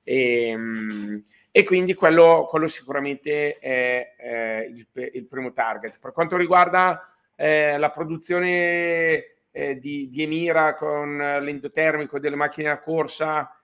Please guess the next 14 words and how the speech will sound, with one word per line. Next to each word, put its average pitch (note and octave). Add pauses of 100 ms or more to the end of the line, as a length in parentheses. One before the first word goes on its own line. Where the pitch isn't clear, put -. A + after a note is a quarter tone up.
(120)
ancora D3
con D#3
l'endotermico, E3
ma D#3
diciamo F#3
che, E3 (200)
eh, C#3 (2000)
Lotus F3+
è, F#3
è C#3+
ben, E3+
è D#3
ben E3+
consapevole, E3+